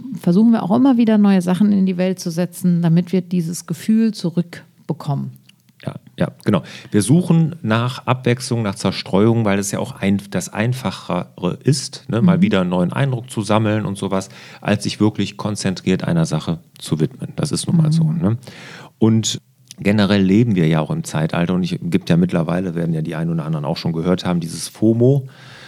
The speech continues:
Speaker 2: ne? Noch nie gehört?
Speaker 1: Nee.
Speaker 2: Fear of Missing Out, also die Angst, was zu verpassen.
Speaker 1: Ach
Speaker 2: Ne?
Speaker 1: so.
Speaker 2: Und man hat wirklich, und wenn ich meine Kinder beobachte, ist das so extrem. Ne? Die können ja, die,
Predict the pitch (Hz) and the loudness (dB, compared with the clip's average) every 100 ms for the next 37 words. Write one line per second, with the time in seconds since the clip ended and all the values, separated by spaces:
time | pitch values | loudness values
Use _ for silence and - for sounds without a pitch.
0 | - - - 95 104 - 95 107 117 101 | -20 -12 -4 -4 -4 -8 -4 0 2 4
1 | 113 151 - 180 180 160 - _ _ - | 2 0 -2 0 0 -4 -12 _ _ -20
2 | - - - - 113 101 - 104 104 85 | -20 -16 -8 0 2 2 0 0 0 0
3 | 87 131 - - - 95 90 92 95 113 | 0 -2 -4 -8 -4 -2 -2 -4 -2 -4
4 | 120 - 92 - 92 87 85 95 95 147 | -4 -6 -8 -8 -6 -6 -6 -6 -4 -2
5 | 175 - _ - 92 113 92 95 92 104 | -2 -4 _ -2 0 0 0 0 0 -2
6 | 120 104 107 104 95 95 90 90 98 98 | -2 0 2 2 2 2 2 2 0 0
7 | - 113 101 92 95 95 92 87 - 85 | -2 -2 -2 -2 -2 -2 -4 -4 -4 -4
8 | 85 98 120 107 - - - 80 82 87 | -2 2 2 2 -2 -6 0 2 2 2
9 | 87 - 107 101 87 | 0 0 0 0 -2